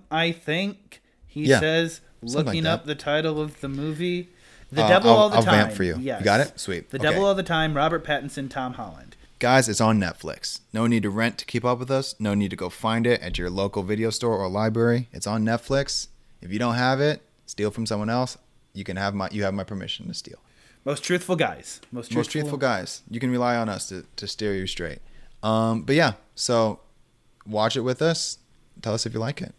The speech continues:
Speaker 2: and we'll talk about it next week.
Speaker 1: All right. So next in our show, we like to do a little bit of improv comedy.
Speaker 2: But I call this segment Pod and Cast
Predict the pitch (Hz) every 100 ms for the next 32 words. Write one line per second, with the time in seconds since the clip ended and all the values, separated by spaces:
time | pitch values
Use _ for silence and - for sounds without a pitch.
0 | - 90 92 92 95 98 101 - - -
1 | _ _ _ - - _ _ 123 143 180
2 | 120 - _ _ _ - - 147 139 127
3 | 120 113 _ _ _ _ 135 165 214 -
4 | - - 143 131 123 120 110 117 135 156
5 | - _ 120 135 135 131 - 135 135 131
6 | 120 135 156 214 202 - 185 185 - 175
7 | 180 - - 127 123 123 123 180 220 _
8 | _ _ 101 104 151 170 107 98 156 -
9 | 80 69 101 123 - _ _ _ - 123
10 | 120 98 107 117 _ - 95 87 - 98
11 | 110 - -